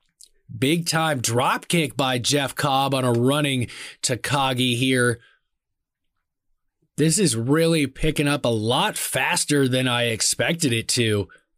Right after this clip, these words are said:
Vertical suplex attempt by Jeff Cobb. Takagi drops his weight to try to keep Cobb from lifting him off of his feet.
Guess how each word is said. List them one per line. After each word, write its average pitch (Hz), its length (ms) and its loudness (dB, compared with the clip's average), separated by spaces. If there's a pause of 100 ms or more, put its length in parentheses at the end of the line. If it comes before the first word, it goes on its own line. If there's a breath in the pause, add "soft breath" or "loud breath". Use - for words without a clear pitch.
(2500)
Vertical 120 540 0
suplex 123 520 0
attempt 117 340 -2
by 107 160 0
Jeff 117 360 -2
Cobb. 135 440 0 (140 loud breath)
Takagi 123 460 -2
drops 135 380 0
his 127 200 0
weight 127 340 -2
to 120 120 -4
try 143 320 0
to 123 120 -2
keep - 420 -4
Cobb 143 340 0
from 117 180 -2
lifting 131 360 0
him 123 140 0
off 143 200 -2
of 131 80 -4
his 107 220 -2
feet. 165 280 -2